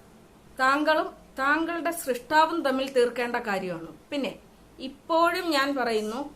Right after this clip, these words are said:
താങ്കൾക്ക് ഇമോഷണലി എന്നെ അറ്റാക്ക് ചെയ്യാൻ സാധിക്കില്ല. കാരണം താങ്കൾ കണ്ടിട്ടുള്ള സ്ത്രീകളിൽ വെച്ച് ഞാൻ വളരെ വ്യത്യസ്തയാണ്. ഉം? അപ്പൊ നമുക്ക് എപ്പോ ടുഗദർ ലൈവ്?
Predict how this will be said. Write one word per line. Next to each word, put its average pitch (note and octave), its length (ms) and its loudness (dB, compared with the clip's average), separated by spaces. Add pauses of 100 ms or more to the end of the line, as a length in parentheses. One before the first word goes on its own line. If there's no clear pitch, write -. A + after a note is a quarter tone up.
(400)
താങ്കൾക്ക് D4+ 600 2 (360)
ഇമോഷണലി C#4+ 760 0 (420)
എന്നെ C#4 420 -2
അറ്റാക്ക് C4+ 460 -4
ചെയ്യാൻ A#3+ 440 -2 (300)
സാധിക്കില്ല. B3+ 580 2 (640)
കാരണം B3 360 6 (680)
താങ്കൾ D#4+ 600 4 (200)
കണ്ടിട്ടുള്ള C#4 500 0
സ്ത്രീകളിൽ A#3+ 560 -2
വെച്ച് G3+ 240 -6
ഞാൻ G#3+ 400 -6
വളരെ C#4 1160 0
വ്യത്യസ്തയാണ്. G#3+ 840 -4 (640)
ഉം? G#4+ 80 -12 (460)
അപ്പൊ C#4+ 160 0
നമുക്ക് D4 440 -2 (220)
എപ്പോ D#4 500 -6 (280)
ടുഗദർ B3+ 320 -2
ലൈവ്? C4 340 -4